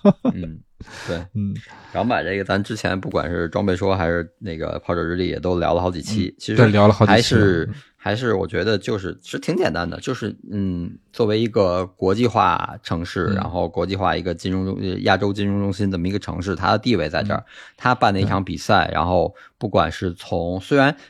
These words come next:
Speaker 2: 这个比赛看起来，就佳宁也说过，看起来比较简陋，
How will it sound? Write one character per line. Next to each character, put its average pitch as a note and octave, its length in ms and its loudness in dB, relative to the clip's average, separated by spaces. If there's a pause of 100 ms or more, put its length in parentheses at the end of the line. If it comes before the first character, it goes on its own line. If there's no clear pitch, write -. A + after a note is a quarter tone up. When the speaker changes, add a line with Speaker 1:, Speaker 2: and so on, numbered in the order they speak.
Speaker 2:
这 D#3 100 2
个 C#3 60 0
比 - 100 0
赛 B2+ 420 2
看 F3 240 0
起 G#2+ 140 -2
来， D2+ 240 -2
就 F2+ 140 -4
佳 G#2 180 0
宁 G2+ 100 0
也 F2+ 120 -2
说 - 180 -6
过， F2+ 80 -4
看 C3 180 0
起 A2+ 120 0
来 E2+ 120 -2
比 E2+ 200 -8
较 G#2 180 4
简 G2 300 2
陋， F2 260 0